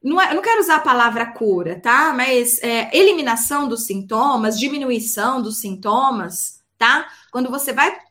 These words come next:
fazer esse efeito terapêutico com o bebê, você não usa esse manhês. A gente não dirige a nossa fala para o bebê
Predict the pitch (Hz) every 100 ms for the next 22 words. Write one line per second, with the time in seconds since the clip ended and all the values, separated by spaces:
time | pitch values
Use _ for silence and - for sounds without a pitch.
0 | - 226 233 294 294 269 254 269 269 254
1 | 359 403 339 294 - 247 277 359 359 -
2 | - 208 247 226 214 196 180 196 269 294
3 | - _ - - 254 254 302 320 320 311
4 | 320 294 339 262 277 285 285 311 359 285
5 | 262 247 - 226 233 247 262 330 349 311
6 | 294 294 370 302 254 247 247 - - 220
7 | 285 247 247 220 208 196 180 233 339